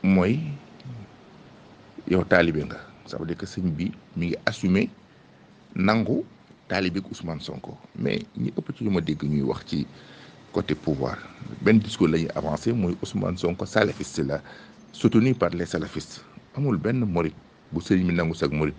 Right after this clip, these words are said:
bu ñuy tedd salafiste. Loolu xëy kon sëriñ bi moo ko weddil boppam. Ndax moo ne kii sama taalibe la. Bu sëñ bi nangoo taalibe ak Ousmane Sonko rek nekkatul salafiste.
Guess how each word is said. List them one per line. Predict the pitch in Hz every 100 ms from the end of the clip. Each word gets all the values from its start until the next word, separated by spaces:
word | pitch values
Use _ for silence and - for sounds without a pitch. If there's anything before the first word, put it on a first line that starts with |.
| -
bu | 95
ñuy | 131
tedd | - 156
salafiste. | 170 196 220 - - - - - - -
Loolu | - 92
xëy | 95
kon | 82 80
sëriñ | 71 104 87
bi |
moo | 78 92
ko | 135
weddil | 156 185
boppam. | 214 269 311 - - - - - - - - -
Ndax | - 156
moo | 160
ne | 143
kii | 113 -
sama | 123 117
taalibe | 107 95 80
la. | 69 - - - - - - _ - -
Bu | - -
sëñ | 131
bi | 104
nangoo | 92 104 101
taalibe | 90 87 85 73
ak | - -
Ousmane | - 73
Sonko | - 73 71
rek | -
nekkatul | - - 76
salafiste. | - - - -